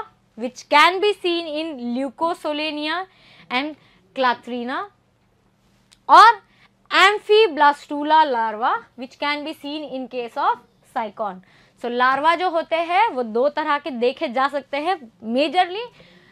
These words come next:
तो एक है आपका parenchyma larva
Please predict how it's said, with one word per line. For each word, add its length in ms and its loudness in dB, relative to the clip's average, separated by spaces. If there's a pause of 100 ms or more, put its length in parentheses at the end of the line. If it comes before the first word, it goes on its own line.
(180)
तो 100 -4
एक 340 2
है 100 0
आपका 560 0
parenchyma 600 -2
larva 600 0